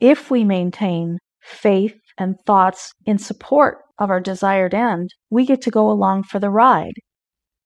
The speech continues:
in full faith and confidence that our assumption is coming about and everything that's happening over the Bridge of Incidents in the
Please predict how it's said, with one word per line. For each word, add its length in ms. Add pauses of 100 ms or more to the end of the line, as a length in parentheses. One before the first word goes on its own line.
(100)
in 140
full 320
faith 320
and 160
confidence 760
that 120
our 160
assumption 500
is 140
coming 300
about 480 (800)
and 200
everything 480
that's 180
happening 640 (540)
over 300
the 120
Bridge 280
of 100
Incidents 680 (600)
in 200
the 120